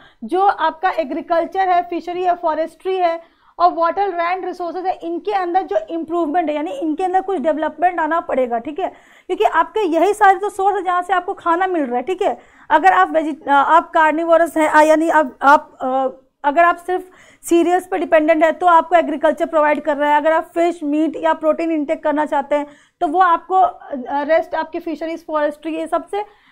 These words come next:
अवेलेबल कराई जाएगी, ठीक है। तो कैसे, अ, ये सारे जो कंपोनेंट्स हैं जो कि आपको न्यूट्रिशन प्रोवाइड करा रहे हैं, इनको, इनका, अ, इनका डेवलपमेंट का जो काम है वो आपका फूड एग्रीकल्चर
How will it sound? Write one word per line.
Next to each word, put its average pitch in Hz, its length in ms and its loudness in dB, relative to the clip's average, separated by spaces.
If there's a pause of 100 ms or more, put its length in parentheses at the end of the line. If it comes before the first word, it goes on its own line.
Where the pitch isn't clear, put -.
अवेलेबल 330 420 0
कराई 262 320 -2
जाएगी, 226 320 -8
ठीक 359 180 -8
है। 403 60 -6
तो 415 140 -8
कैसे, 339 640 -6
अ, 285 80 0
ये 302 220 -4
सारे 349 420 -4
जो 403 140 -2
कंपोनेंट्स 339 680 -4
हैं 311 180 -6 (300)
जो 320 80 -4
कि - 140 -6
आपको 311 340 -2
न्यूट्रिशन 330 540 -4
प्रोवाइड 285 420 -2
करा 254 260 -4
रहे 240 140 -8
हैं, 330 160 -8 (280)
इनको, 359 380 0
इनका, 339 800 -2
अ, 247 40 -4 (200)
इनका 339 300 0
डेवलपमेंट 330 580 0
का 392 80 -2
जो 370 120 -4
काम 294 340 -4
है 349 140 -4 (280)
वो 339 60 0
आपका 349 360 0
फूड 330 380 -6 (180)
एग्रीकल्चर 294 680 -2